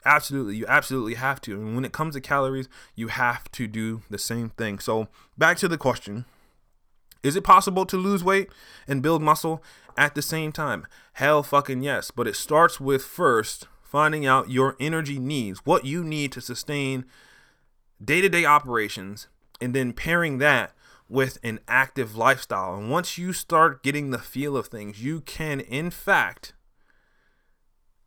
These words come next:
build muscle or become lean, if you will, whatever that may look like for you, and lose weight. E X, get in better shape. <clears throat> All right.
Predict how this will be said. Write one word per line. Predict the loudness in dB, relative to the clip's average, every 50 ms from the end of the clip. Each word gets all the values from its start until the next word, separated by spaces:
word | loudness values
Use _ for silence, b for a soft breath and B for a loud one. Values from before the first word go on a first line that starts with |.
| _ _ _ _ _ _ _ _ _ _ _ _ _ _ _ _ _ -2
build | 2 4 6 6 4 4
muscle | 4 4 4 4 4 0 -8 -8 -8 -10 -10 -14 _ _ _ _ 0
or | 2 2 2 2
become | 0 -4 -6 -4 2 4 4 6 6 4 4 4
lean, | 4 4 4 2 0 -2 -4 -6 -8 -6
if | -6 -6 -4 0
you | 0 2 4
will, | 6 8 8 6 6
whatever | 6 6 6 6 6 6
that | 4 4 4 4
may | 2 2
look | 2 2 2 2
like | 2 0 0 0
for | -4 -6
you, | -4 -4 -4 -6 -6 -10 b b b b b b b b b b -2 0
and | 2 4 4 4 2 2 0 -2 -8 -14 _ _ _ _ _ _ _ _ _ _ _ _ _ _
lose | -8 -2 0 2 2 2 0 -2
weight. | -2 -2 -2 -2 -6 _ -20 -20 _ -8
E | -6 -6 0 2
X, | 4 4 4 2 -6 -12 -12 -12 -6
get | -2 -2 -2 -2 -4 -8
in | -6 -6 -6 -8 -12 -16 _ _ _
better | -2 -2 0 0 -2
shape. | -6 -8 -10 -10 -12 -14 _ _ _ _ _ _ -20
<clears throat> | -20 -20 -20 -20 _ 0 2
All | 4 4 4 4 2 -2 -2 2
right. | 6 6 6 6 4 2